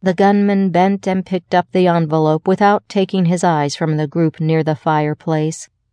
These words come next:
He turned it over and quickly glanced at the back flap with its metal clasp and clear package tape still in place.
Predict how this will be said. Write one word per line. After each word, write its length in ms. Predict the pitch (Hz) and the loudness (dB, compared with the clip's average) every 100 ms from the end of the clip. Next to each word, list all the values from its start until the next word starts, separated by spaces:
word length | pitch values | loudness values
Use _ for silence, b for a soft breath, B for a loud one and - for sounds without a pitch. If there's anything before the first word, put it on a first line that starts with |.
| _ | _
He 160 | - 233 | -2 -2
turned 380 | - 233 262 269 | 0 2 4 4
it 120 | 240 | 4
over 520 | 208 151 160 170 - | 4 2 0 -2 -2
and 300 | - 202 202 | 0 0 0
quickly 520 | - 302 - 233 214 | -2 -2 0 2 2
glanced 600 | 190 208 214 170 156 - 180 | 2 2 2 2 -2 -4 -2
at 180 | 170 - | -2 -2
the 100 | 165 | 0
back 400 | 180 175 165 - | 2 2 -2 -6
flap 440 | - 190 156 139 | 0 2 2 0
with 180 | 165 160 | 0 0
its 260 | 165 156 - | 0 -2 -4
metal 540 | 156 165 175 165 160 | -2 0 2 2 0
clasp 640 | 143 - 185 143 151 - - | 0 0 2 0 -4 -10 -4
and 420 | 160 156 151 - | -2 0 -2 -8
clear 380 | - 220 190 180 | 0 2 4 0
package 580 | - 202 170 156 - | -2 -4 -2 -4 -4
tape 300 | - 160 156 | -4 -2 -2
still 380 | - - 175 165 | -4 -2 0 2
in 180 | 156 147 | 2 -2
place. 580 | - 180 147 151 - | -2 0 0 -2 -8